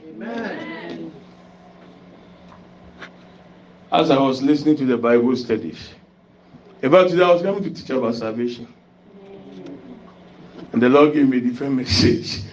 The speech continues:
Speaker 2: So when I, <laughs> I heard Reverend Nana talking about salvation, I said, "Wow, God is good." And most of the songs that you sang today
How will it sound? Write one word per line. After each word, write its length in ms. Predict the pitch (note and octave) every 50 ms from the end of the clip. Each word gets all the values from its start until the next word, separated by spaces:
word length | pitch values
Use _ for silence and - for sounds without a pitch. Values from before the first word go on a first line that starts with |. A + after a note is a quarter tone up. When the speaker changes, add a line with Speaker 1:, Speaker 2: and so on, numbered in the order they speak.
| - - - -
Speaker 2:
So 300 | - - B3+ E3 E3 F3+
when 540 | F#3 C4+ C4+ B3 - - C4 A3 - - - - - - _ - - -
I, 180 | G3+ D#3 C#3 - - - - - _ -
<laughs> 180 | C#3+ D#3 D#3 D#3
I 40 | D#3
heard 460 | F3 F#3 F#3 F#3+ F#3 - - - - _ _ - _ _ _ _ _ _ _ _ _ _ _ _ _ _ _ _ _ _ _ _ _ _ _ - - - - - - -
Reverend 400 | D3+ D3+ D#3+ D#3+ E3 F3 F3 E3
Nana 320 | D3+ - B2+ D#3 E3 D#3+
talking 240 | D#3+ D3+ D#3 D#3 D3
about 280 | D3 C#3 C3 B2+ A#2 A2+
salvation, 840 | - B2 A#2+ A#2+ B2 C3 C3 B2+ - - C3 A#2+ A2+ A#2 - - - _ _ _ _ _ _ _ _ _ _ _ _ _ _ _ - - _ - -
I 60 | A#2
said, 160 | A2+ - A2+ A2+
"Wow, 280 | A2 A2+ A2+ G#2 G#2
God 280 | G#2+ A#2 B2 B2 B2 A#2+
is 160 | A#2 A2 -
good." 320 | A2+ A2+ A2 - - - - - - - - -
And 180 | C#3+ E3 F3+ G3+
most 160 | A#3+ C4 A#3+
of 120 | G3+ F#3
the 140 | F3+ F3+ F3
songs 260 | F3 F#3+ G3+ G3 F#3+ F3
that 160 | F3 E3+ D#3+
you 100 | D3+ C#3+
sang 280 | C#3 - E3 D#3+ D#3
today 420 | - C3+ B2+ C3+ B2+ A#2 A#2 A#2